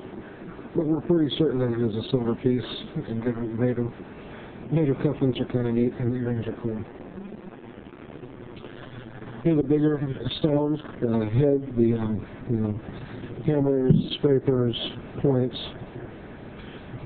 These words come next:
Odds and ends are kind of with it, some different stones, rocks,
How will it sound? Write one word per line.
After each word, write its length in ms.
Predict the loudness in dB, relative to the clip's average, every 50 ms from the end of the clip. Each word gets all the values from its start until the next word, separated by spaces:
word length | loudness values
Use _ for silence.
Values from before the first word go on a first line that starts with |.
| -6 -2
Odds 200 | 2 2 4 4
and 100 | 4 6
ends 220 | 6 4 6 4 4
are 100 | 2 4
kind 200 | 2 2 2 4
of 80 | 4
with 160 | 4 2 6 6
it, 160 | 6 4 6 6
some 80 | 6 6
different 260 | 6 6 4 2 2 4 2
stones, 400 | 2 4 4 2 2 0 0 0 0
rocks, 380 | 0 0 0 -2 -4 -6 -8